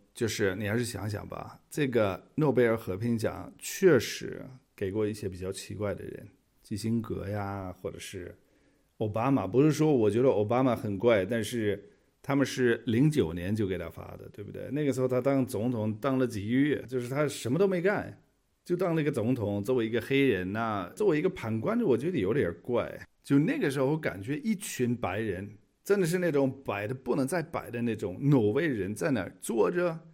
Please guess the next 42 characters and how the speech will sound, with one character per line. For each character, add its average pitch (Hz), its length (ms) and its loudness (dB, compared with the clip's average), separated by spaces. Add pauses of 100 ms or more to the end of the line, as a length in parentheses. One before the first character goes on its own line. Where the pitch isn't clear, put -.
(240)
想 98 340 -6
着 117 420 -4
世 - 380 -8
界 175 220 -2
和 110 260 -4
平， 104 400 -8 (520)
就 143 140 -4
看 180 240 -6
到 160 140 -2
那 139 160 2
个 113 160 0
黑 123 240 0
人 104 240 -4 (600)
奥 101 120 0
巴 98 240 -2
马 90 240 -12 (300)
当 120 120 2
美 104 240 2
国 110 140 0
总 107 260 -6
统， 98 320 -6
就 160 140 -6
想 - 320 -8
，“哇， 240 420 -6 (760)
那 262 180 4
个 110 440 0
巧 123 200 -2
克 - 140 0
力 233 160 2
哥 247 300 4
呢， 233 420 2 (280)
是 - 180 -2
个 208 140 4
黑 294 360 2
人， 107 360 2 (380)
我 202 120 4
们 240 100 4
就 240 80 0
发 240 220 0
给 240 100 2
他 233 260 2
吧。” 107 460 0